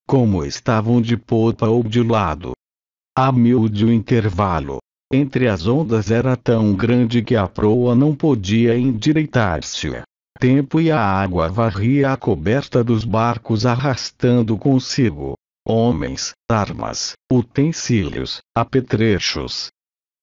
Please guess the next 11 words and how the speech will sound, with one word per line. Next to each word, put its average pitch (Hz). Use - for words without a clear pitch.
Os 107
homens 139
corriam 107
pela 127
coberta 95
em 117
perigo 107
constante, 131
ora 127
em 78
cima, 87